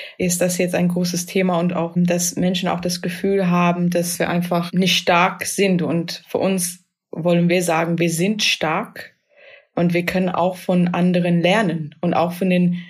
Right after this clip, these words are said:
unterschiedlichen, beispielsweise unterschiedliche Initiativen. Ich rede jetzt nicht nur über die Initiative neunzehnte Februar oder so. Wir haben auch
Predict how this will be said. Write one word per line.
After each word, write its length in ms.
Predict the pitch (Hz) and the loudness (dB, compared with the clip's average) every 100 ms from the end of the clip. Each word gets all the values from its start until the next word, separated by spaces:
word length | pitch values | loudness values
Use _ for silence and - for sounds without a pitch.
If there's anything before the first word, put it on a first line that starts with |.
| - _ - | -20 _ -4
unterschiedlichen, 840 | 196 202 - 180 185 196 143 - | -2 0 0 0 2 0 0 -2
beispielsweise 540 | - 196 202 196 185 175 | 0 0 0 0 0 0
unterschiedliche 480 | 208 214 208 190 196 | 0 0 0 0 0
Initiativen. 840 | 185 180 175 175 294 285 131 - - - | 0 0 0 0 -2 -2 -4 -6 -12 -14
Ich 120 | - | -4
rede 160 | 185 175 | -2 2
jetzt 260 | 170 170 196 | 2 0 -2
nicht 200 | 180 190 | -2 0
nur 120 | 175 | 0
über 220 | 160 170 | 0 0
die 80 | 170 | 0
Initiative 500 | 175 175 170 180 170 | 0 0 -2 -2 0
neunzehnte 420 | 170 175 175 175 | 0 0 0 -2
Februar 760 | 175 233 247 226 220 214 220 220 - - - | 0 0 0 0 2 2 0 -6 -16 -12 -2
oder 240 | 202 202 | 0 2
so. 280 | 196 196 196 | 2 2 2
Wir 140 | 180 | 0
haben 220 | 170 170 165 | 0 -2 -2
auch 240 | 170 | -2